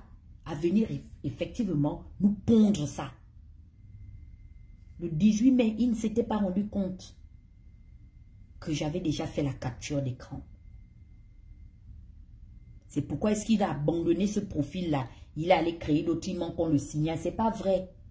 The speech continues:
Beaucoup ont fermé leurs anciens comptes. Parce qu'en fait, ils ne veulent pas dire, dealer avec cette vérité. Ça les dérange. Le langage du bilan, ne les,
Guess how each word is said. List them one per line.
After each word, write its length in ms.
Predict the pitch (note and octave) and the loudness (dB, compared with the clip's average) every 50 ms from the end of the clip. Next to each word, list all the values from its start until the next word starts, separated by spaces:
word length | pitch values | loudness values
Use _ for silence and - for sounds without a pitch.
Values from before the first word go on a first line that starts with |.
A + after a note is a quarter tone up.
| - - - - - - - - - | -20 -20 -20 -20 -20 -20 -20 -16 -8
Beaucoup 400 | - F3 F#3+ G#3 G3+ G3+ C4+ C#4 | 2 8 8 8 10 10 10 10
ont 100 | C4 B3+ | 10 10
fermé 400 | - - - G#3 F#3 F#3+ G#3 A3+ | 6 2 2 4 4 6 6 6
leurs 320 | A3+ A3 G3+ F#3+ F#3 - F3 | 6 6 4 4 2 -2 -6
anciens 380 | D#3+ D3+ - - - F#3+ G3 | -6 -8 -8 -6 -6 -4 -4
comptes. 600 | G3 F#3+ F#3+ F3+ D#3+ C#3+ - - - - - - - - - - - - - - - - - - - - - - - - - - - - - | -4 -4 -2 -2 -2 -2 -4 -6 -10 -16 -16 -16 -18 -20 -20 -20 -20 -20 -20 -20 -20 -20 -20 -20 -20 -20 -20 -20 -20 -20 -20 -20 -16 -8 -4
Parce 220 | D#3 D#3 - - | -4 -4 -2 0
qu'en 200 | - G#3+ G3 E3 | 0 2 2 2
fait, 260 | - - F3+ F3+ - | 2 0 0 0 0
ils 80 | G3 F3 | -2 -2
ne 60 | D3+ | 0
veulent 200 | C#3 D#3 D3+ - | 0 -2 -2 -4
pas 140 | - D#3 C#3+ | -4 -4 -4
dire, 280 | C#3+ C3 C3+ C3+ C3+ C#3 C#3 - - C3+ | -4 -2 -2 -2 -2 -2 -4 -6 -6 -6
dealer 380 | C3+ C3 C#3 C3+ C#3 D3+ D3+ | -4 -2 0 0 2 2 2
avec 220 | C3+ C3 C3+ C3+ C3+ | 0 0 -2 -4 -4
cette 240 | - D3 C#3 C3+ | -4 -4 -4 -4
vérité. 400 | C3 B2 C3 A#2+ B2 A#2 A#2 C#3+ | -4 -2 0 0 0 0 0 0
Ça 160 | C#3 - E3 E3+ | -2 -2 -2 0
les 120 | D#3+ C#3 | 0 0
dérange. 840 | C#3 C3+ - C#3 C3+ C3+ C#3 D3 C#3 C3 A2+ - - - - - - - - - - - - - - - - - - - | 0 2 2 2 2 4 2 2 0 0 -2 -6 -10 -14 -16 -18 -20 -20 -20 -20 -20 -20 -20 -20 -20 -20 -20 -18 -2 4
Le 140 | F#3+ A3 | 6 6
langage 400 | A#3 B3+ B3 C4 E4 E4+ F4 - | 8 8 6 6 4 0 -2 0
du 80 | - A#3 | 0 0
bilan, 340 | G3 G#3+ A#3+ A#3+ C4+ C#4+ C#4+ | 0 2 2 4 6 6 8
ne 100 | C4+ B3+ | 6 6
les, 200 | A#3 B3 A#3+ | 4 2 -2